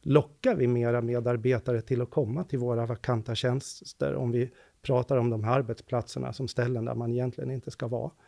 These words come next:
Och det här handlar återigen om vilket narrativ har vi? Hur ska vi nyansera, inte polarisera de här frågorna?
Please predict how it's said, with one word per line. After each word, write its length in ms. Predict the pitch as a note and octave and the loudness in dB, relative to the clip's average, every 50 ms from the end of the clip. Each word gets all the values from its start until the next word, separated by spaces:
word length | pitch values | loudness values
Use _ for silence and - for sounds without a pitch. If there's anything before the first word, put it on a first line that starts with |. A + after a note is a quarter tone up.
| - - - - - _ _ | -20 -20 -20 -20 -20 _ _
Och 160 | - - C3+ B2 | -4 -2 0 0
det 80 | B2+ | 2
här 140 | B2 C#3+ C#3+ | 2 2 2
handlar 260 | C3+ D3+ D3+ D#3 E3+ | 2 2 2 4 6
återigen 560 | D3+ D3 C3+ - - C#3 C3 C3 B2 A#2+ A#2+ | 6 6 4 4 4 4 6 6 6 6 4
om 160 | A#2+ A#2+ A#2+ B2 | 2 2 0 0
vilket 340 | C#3+ C3+ - D3 C3 - | 0 0 0 -2 -2 0
narrativ 480 | D3 D3 C#3+ C3+ C3+ C3 - C#3 C3+ A#2+ | 0 0 2 2 0 0 2 0 0 0
har 240 | A#2+ C#3 C3 B2+ A#2+ | 0 -2 -2 -2 -2
vi? 200 | B2 C3+ D3 - _ _ - | -2 -2 -2 -4 _ _ 0
Hur 100 | C#3 A#2+ | 0 0
ska 180 | - - C#3 | 0 2 0
vi 120 | A#2 B2+ B2+ | 2 4 4
nyansera, 880 | C3 C3+ B2+ B2+ B2+ - - - - E3+ F3+ E3+ C#3+ A#2+ A2 G#2+ - - _ _ _ _ _ _ _ _ _ _ _ _ _ _ - | 4 4 2 2 0 -2 -4 -2 2 2 4 4 4 2 0 -2 -6 -10 _ _ _ _ _ _ _ _ _ _ _ _ _ _ -4
inte 460 | C3 B2 A#2+ A2+ - - C3 B2 A#2+ A#2+ - _ _ _ _ _ - | -2 -2 -2 -2 0 2 2 2 2 0 -6 _ _ _ _ _ 4
polarisera 840 | - F3 F3 D#3 C3+ A2+ A#2 - - - - - - - - - - _ _ _ | 6 6 8 6 6 0 -2 -4 -6 -6 -6 -6 -6 -6 -8 -10 -12 _ _ _
de 160 | - - A#2+ | -10 -8 -8
här 100 | - - | -8 -8
frågorna? 500 | - - - - - - - - - D#3+ | -10 -10 -8 -8 -8 -8 -8 -10 -12 -12